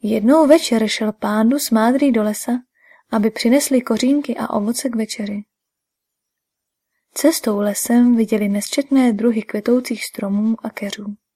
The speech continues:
Vzduch byl prosycen jejich vůní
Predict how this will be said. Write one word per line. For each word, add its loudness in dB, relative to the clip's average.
Vzduch -2
byl 6
prosycen 0
jejich 4
vůní 0